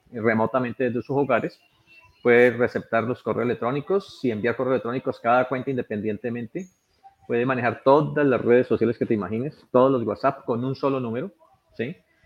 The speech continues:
Como también puedes tener varios números de diferentes telefónicos y de WhatsApp de diferentes países. Es decir, vas a trabajar un mercado específico en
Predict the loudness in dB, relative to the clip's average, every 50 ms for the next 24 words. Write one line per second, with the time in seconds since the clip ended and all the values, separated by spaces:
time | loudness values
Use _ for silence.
0 | _ _ -4 -2 -2 0 0 0 0 0 0 2 2 2 2 2 0 -2 -2 0
1 | 2 4 4 6 4 4 2 0 -2 -2 -2 -4 -6 -6 -2 0 0 0 0 0
2 | -2 -2 -2 -4 -4 -6 -6 -4 -4 -4 -4 -4 -4 -2 -4 -4 -4 -6 -6 -8
3 | -8 -6 -6 -4 -4 -2 -2 -4 -4 -2 -4 -4 -4 -4 -4 -4 -2 -2 -4 -6
4 | -8 -8 -10 -12 -10 _ -4 -4 -4 -4 -6 -8 -10 -8 -8 -8 -6 -6 -4 -4
5 | -4 -6 -6 -6 -4 -2 -2 0 0 -2 -2 -4 -6 -6 -6 -8 -6 -4 -2 -2
6 | -2 -2 -4 -8 -8 -8 -10 -12 -12 -12 _ -6 -4 -4 -2 -4 -4 -4 -6 -6
7 | -8